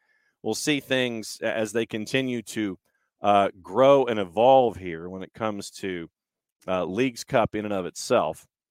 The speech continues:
But once again, remember tonight, seven o'clock pregame, ninety-two nine The Game with Mike and Jason down at D R V P and K down in Fort Lauderdale. Atlanta United, enter Messi C F. Messi Busquets supposed to start.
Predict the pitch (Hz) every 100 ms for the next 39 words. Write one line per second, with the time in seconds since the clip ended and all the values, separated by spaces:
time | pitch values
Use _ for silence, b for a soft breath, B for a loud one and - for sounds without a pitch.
0 | - 90 104 - 101 98 98 117 131 131
1 | 117 98 98 _ _ _ - - 139 151
2 | - 147 135 - 143 123 120 117 123 135
3 | 127 120 117 120 110 113 117 117 104 107
4 | - 101 104 101 98 117 117 113 - 113
5 | 107 98 104 101 101 107 - 113 104 95
6 | 92 92 90 87 107 127 120 110 107 101
7 | 104 123 135 117 113 107 - 101 - 101
8 | 98 127 127 - _ _ _ _ _ -
9 | 139 - 123 117 - 135 120 - 104 110
10 | 104 - - - - 165 160